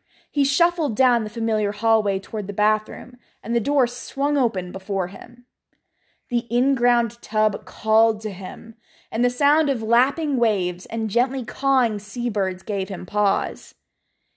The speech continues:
He should have time for a bath, just a short one. It was his birthday, after all,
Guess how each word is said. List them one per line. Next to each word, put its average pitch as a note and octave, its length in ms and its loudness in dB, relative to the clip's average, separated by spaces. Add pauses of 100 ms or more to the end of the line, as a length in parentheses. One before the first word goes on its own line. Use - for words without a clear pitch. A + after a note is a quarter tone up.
(120)
He G#4+ 200 -8
should G#4 440 -2
have D4+ 340 2
time A3 300 -2
for G3 160 -4
a F3 60 -4
bath, A#3+ 600 -2 (580)
just - 200 -4
a A3+ 40 0
short B3+ 400 0
one. F#3+ 360 -8 (560)
It G#3 60 -2
was B3+ 260 2
his F#3+ 140 -4
birthday, G3+ 520 0
after E3 460 -4
all, - 320 -10